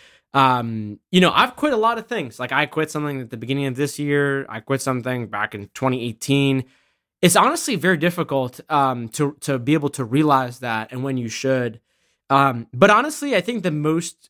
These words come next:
important thing that I've learned about that is it just matters what you value in life,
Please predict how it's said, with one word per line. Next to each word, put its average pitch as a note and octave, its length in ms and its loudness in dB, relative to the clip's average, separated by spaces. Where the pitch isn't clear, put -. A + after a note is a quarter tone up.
important C#3+ 720 -4
thing C#3 220 -4
that C#3 100 -4
I've A#2+ 220 -4
learned C3 300 -4
about A2+ 400 -2
that E3 360 -8
is E3 200 4
it - 80 -12
just D4 200 -4
matters E3+ 380 4
what - 220 -6
you C#3 80 -2
value B2 440 0
in G#2 140 -12
life, A2+ 480 -10